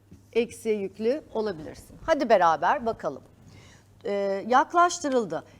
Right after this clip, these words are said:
Artı Q, eksi Q birbirini çekmeyecek mi arkadaşlar? E, yapraklarda Q kadar eksi varsa tamamen kapanabilir mi? Evet, eskiden Q kadar eksi varsa hepsi çekildiği için tamamen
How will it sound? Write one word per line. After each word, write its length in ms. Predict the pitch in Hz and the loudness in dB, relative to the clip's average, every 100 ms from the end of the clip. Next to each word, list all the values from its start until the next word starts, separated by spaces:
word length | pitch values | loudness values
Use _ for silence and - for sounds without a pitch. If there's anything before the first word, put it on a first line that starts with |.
| _ _ - | _ _ 2
Artı 500 | 226 277 294 403 403 | 6 6 2 -10 -8
Q, 340 | - 226 185 202 - - | -2 0 -2 -6 -20 -4
eksi 460 | 233 254 - - 359 | -2 -2 -4 -4 -4
Q 260 | - 226 165 - - - - | -2 -2 -2 -6 -18 -18 -8
birbirini 680 | 226 262 233 262 262 226 - | -2 0 2 0 2 0 -2
çekmeyecek 680 | - 233 247 330 392 403 392 | -2 0 0 -2 -6 -6 -2
mi 100 | 339 | 0
arkadaşlar? 720 | 311 294 262 254 254 254 262 311 - - - - | 0 0 0 0 0 -4 -4 -4 -16 -20 -20 -6
E, 60 | 202 | -2
yapraklarda 1000 | 214 247 262 311 320 320 330 269 247 156 - - | 2 2 2 0 2 2 4 4 2 0 -6 -10
Q 240 | - 392 | -2 -2
kadar 280 | 415 392 302 | 0 0 2
eksi 380 | 240 233 - 220 | 2 0 -6 0
varsa 560 | 202 185 185 214 269 381 - | 2 2 0 0 0 -4 -4
tamamen 580 | 247 269 349 370 349 | -2 0 0 0 0
kapanabilir 680 | 349 311 320 339 330 330 370 | 0 -2 0 -2 0 0 -2
mi? 240 | 349 320 392 - | -2 -6 -8 -8
Evet, 220 | 233 202 - | -4 -4 -2
eskiden 500 | 277 - 285 339 349 | -4 -4 -4 -2 -2
Q 200 | 359 370 | -4 -4
kadar 240 | 370 294 | -2 -2
eksi 320 | 294 - 302 | -2 -6 -4
varsa 340 | 285 294 294 233 | 0 0 0 -6
hepsi 320 | 269 - 320 | -6 -8 -8
çekildiği 520 | 302 277 262 226 233 | -6 -4 -4 -4 -6
için 180 | - 247 | -6 -8
tamamen 580 | 262 269 294 269 254 | -4 0 0 0 -2